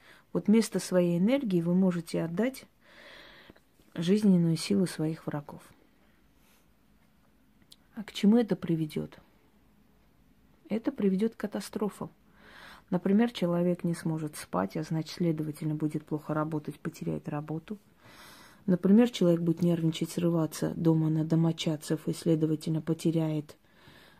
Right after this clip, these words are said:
доверие, любовь близких, а может и семья разрушится. Например, человек начнет пить. Например, человек, м, начнет всякое видеть, сходить с ума. Например, человек будет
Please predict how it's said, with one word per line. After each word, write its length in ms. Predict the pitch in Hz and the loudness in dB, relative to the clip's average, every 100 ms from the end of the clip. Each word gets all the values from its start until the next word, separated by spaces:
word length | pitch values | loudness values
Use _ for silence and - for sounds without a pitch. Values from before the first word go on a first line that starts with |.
| - | -8
доверие, 480 | 170 170 170 160 156 | 0 2 4 2 0
любовь 440 | 160 165 165 151 | -2 0 0 0
близких, 560 | 170 175 160 - 151 156 | 0 0 0 -2 -2 0
а 40 | |
может 340 | 156 160 - | 0 -2 -4
и 40 | 151 | -10
семья 400 | - 151 156 185 | -6 -2 0 0
разрушится. 760 | 196 190 185 180 - - - | 0 0 0 -2 -4 -10 -8
Например, 460 | 165 170 185 233 262 | -6 -2 2 4 2
человек 320 | - 170 160 | 0 -2 0
начнет 400 | 165 151 - 147 - | -4 -6 -8 -8 -6
пить. 360 | - 117 - - - - - - | -4 -4 -6 -20 -20 -20 -20 -10
Например, 580 | - 156 160 170 202 220 | -6 -4 0 4 4 2
человек, 640 | - - 165 165 160 151 - - | -2 -4 0 0 0 -2 -8 -10
м, 260 | 160 147 165 - - _ _ _ _ _ _ _ _ _ _ - | -8 -8 -10 -18 -20 _ _ _ _ _ _ _ _ _ _ -2
начнет 420 | 190 - 180 165 | 0 2 0 0
всякое 380 | - 160 147 165 | -2 -6 -2 0
видеть, 320 | 165 165 165 | 2 2 0
сходить 420 | - - 160 156 | -6 -6 -2 -2
с 140 | - - | -4 -2
ума. 360 | 160 185 226 - - - - - - - _ _ - | 0 2 0 -2 -18 -20 -20 -20 -20 -20 _ _ 0
Например, 500 | 180 180 175 196 214 | 0 2 4 6 4
человек 440 | - 170 165 160 | 0 0 2 0
будет 420 | 170 160 160 - | 0 -2 -2 -6